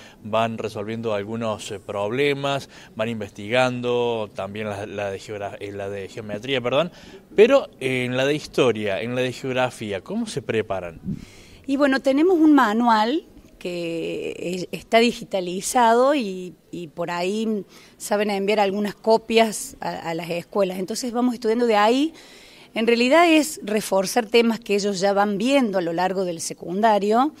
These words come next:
Speaker 2: y después profundizamos un poquito más, ¿sí? Eh,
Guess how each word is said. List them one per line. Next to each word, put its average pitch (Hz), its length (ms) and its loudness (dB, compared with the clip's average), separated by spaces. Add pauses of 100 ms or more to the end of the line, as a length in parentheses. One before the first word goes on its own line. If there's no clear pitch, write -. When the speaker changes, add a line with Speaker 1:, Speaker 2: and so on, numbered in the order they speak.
(640)
Speaker 2:
y 185 220 -8
después 180 320 -2
profundizamos 202 760 0
un 202 80 -4
poquito 175 320 -8
más, 202 460 0 (120)
¿sí? 214 360 -4 (560)
Eh, 208 320 0